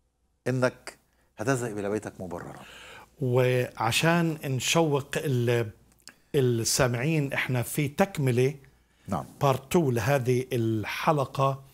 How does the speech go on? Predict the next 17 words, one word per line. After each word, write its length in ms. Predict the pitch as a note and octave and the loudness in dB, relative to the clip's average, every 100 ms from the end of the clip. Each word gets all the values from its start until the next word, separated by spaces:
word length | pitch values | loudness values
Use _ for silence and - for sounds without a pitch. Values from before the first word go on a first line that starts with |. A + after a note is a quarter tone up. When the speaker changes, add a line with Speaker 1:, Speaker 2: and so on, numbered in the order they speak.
| _ - - - - | _ -20 -20 -20 -14
Speaker 2:
في 100 | - | -4
الحلقة 440 | B2+ - F#3 F3 D#3 | -2 2 2 2 -2
القادمة 540 | C#3 - D#3 C3+ D3 | -2 0 0 0 2
لو 220 | E3 E3 | 2 2
بجملتين 720 | C3 B2+ C#3 C#3+ B2+ D#3+ D3 - | -2 0 0 0 0 0 0 0
ثلاثة، 320 | C#3 C3 C#3 | 0 0 0
عن 160 | A2+ B2+ | 0 0
إيش 380 | - D3+ - B2 | -2 -2 -2 0
عاوز 280 | B2 A2 | 0 0
تتكلم 720 | - A#2+ - B2+ A2+ G#2+ G#2+ G2+ _ - - - - | -2 -4 -4 -4 -2 -4 -6 -8 _ -20 -20 -16 -8
أخ 140 | G#2 | -4
سامح؟ 480 | A#2+ A#2 G2 - - | -4 -4 -6 -4 0
Speaker 1:
هنتكلم 440 | C3+ - G#3+ G#3 | 2 4 4 4
عن 180 | C#3 B2 | 2 0
كيف 420 | A#2 F#3 G3 - | 2 4 4 4
يبررني 580 | C#3+ A#2 A2 A2+ C#3 B2 | 4 6 6 4 4 2
الله، 420 | G#2+ G#2 C3+ E3 | 0 4 4 4